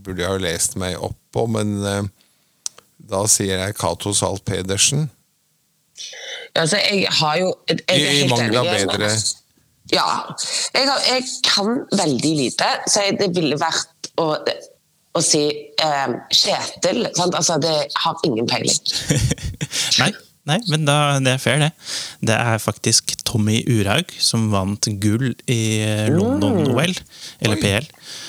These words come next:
Speaker 3: Og så var det Aida Dalen som vant bronse nå i Tokyo
Speaker 2: Oi,
Speaker 3: for et år
Speaker 2: kult.
Speaker 3: siden.
Speaker 1: Oi.
Speaker 3: Mm.
Speaker 2: Fantastisk. Men hun
Speaker 1: Gratulerer.
Speaker 2: vant rett og slett gull?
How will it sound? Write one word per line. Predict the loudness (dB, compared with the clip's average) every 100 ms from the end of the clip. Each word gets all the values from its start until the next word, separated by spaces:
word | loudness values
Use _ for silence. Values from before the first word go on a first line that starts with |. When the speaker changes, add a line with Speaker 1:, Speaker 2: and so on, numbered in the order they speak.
| -18 -8
Speaker 3:
Og | 0 2
så | 2
var | 0
det | 0 0
Aida | 0 -2 0 0 0 0
Dalen | 0 -2 -2 -2 0
som | 0 0 -2
vant | -2 -4 -6 -6
bronse | -2 -2 -4 0 0 2 -2 -6
nå | -10 -4 -2
i | -2 -2 -4
Tokyo | -4 -6 -6 -6 -6 -10 _ _ _ _ _ -10
Speaker 2:
Oi, | -2 0
Speaker 3:
for | 0
et |
år | 2
Speaker 2:
kult. | 2 2
Speaker 3:
siden. | 0 -2 -6
Speaker 1:
Oi. | -10 _ _ -4
Speaker 3:
Mm. | -2 -2 -4 -8 -4
Speaker 2:
Fantastisk. | 0 0 2 2 2 0 -2
Men | -4 -2 0 0 0
hun |
Speaker 1:
Gratulerer. | 2 2 2
Speaker 2:
vant | 0 0
rett | 0 2
og |
slett | 2 0 0
gull? | 0 0